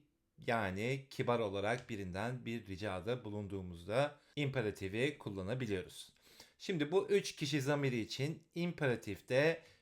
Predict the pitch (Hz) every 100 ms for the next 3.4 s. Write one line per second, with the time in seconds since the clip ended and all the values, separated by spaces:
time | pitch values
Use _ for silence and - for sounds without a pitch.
0 | _ 170 151 - 123 147 - - 120 104
1 | 131 135 120 107 90 98 139 147 - 143
2 | 113 92 135 127 - 120 135 - - 131
3 | 98 92 - -